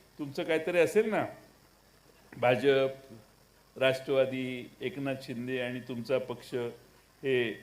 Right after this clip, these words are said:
काय ते बैठक असेल, त्यात तुम्ही हे सांगा आवर्जून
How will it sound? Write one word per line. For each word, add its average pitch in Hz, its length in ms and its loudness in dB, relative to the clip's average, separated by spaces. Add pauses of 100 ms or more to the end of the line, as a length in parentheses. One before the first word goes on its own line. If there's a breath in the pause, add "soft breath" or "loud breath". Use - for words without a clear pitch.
(140)
काय 135 140 0
ते 104 360 -6 (1600)
बैठक 135 420 2
असेल, 143 320 0
त्यात 160 140 4
तुम्ही 175 300 -4
हे 190 100 4
सांगा 180 360 6
आवर्जून 131 480 6